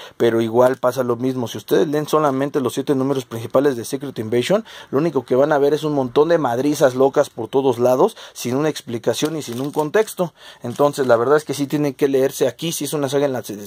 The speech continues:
donde se tienen que leer lo de Marvel anterior, todo lo correspondiente a Capitán América, Vengadores, a Iron Man, y, eh, Hulk y Thor, y además pues esta miniserie sirve como una precuela, porque esta aquí que es nuevamente los Illuminatis,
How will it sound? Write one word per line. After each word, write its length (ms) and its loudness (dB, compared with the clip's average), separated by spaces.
donde 220 -4
se 120 0
tienen 220 -4
que 120 0
leer 180 2
lo 120 2
de 80 -2
Marvel 400 2
anterior, 520 0
todo 220 4
lo 220 -4
correspondiente 480 -6
a 60 -12
Capitán 360 -14
América, 380 -8
Vengadores, 640 -2
a 380 4
Iron 240 0
Man, 220 -10
y, 180 -12
eh, 400 0
Hulk 360 4
y 300 -6
Thor, 300 2
y 120 0
además 440 2
pues 140 -10
esta 260 -4
miniserie 500 -2
sirve 300 0
como 300 -6
una 260 0
precuela, 480 2
porque 240 -8
esta 220 0
aquí 260 -6
que 220 2
es 180 -4
nuevamente 800 0
los 160 0
Illuminatis, 640 -2